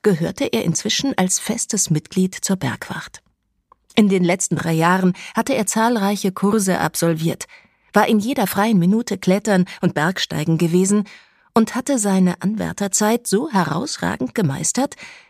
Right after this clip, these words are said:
dass er eine Reihe einheimischer Mitanwärter abgehängt hatte.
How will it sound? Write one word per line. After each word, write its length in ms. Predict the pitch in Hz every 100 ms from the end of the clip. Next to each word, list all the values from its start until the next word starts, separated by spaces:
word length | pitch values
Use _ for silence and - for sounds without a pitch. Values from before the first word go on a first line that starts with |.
| -
dass 200 | 240 -
er 280 | 240 220
eine 240 | - 180 160
Reihe 340 | 170 240 175 -
einheimischer 640 | 180 240 170 160 151 -
Mitanwärter 800 | 160 180 - 160 156 147 - 175 - -
abgehängt 580 | 151 - 135 - - -
hatte. 220 | - -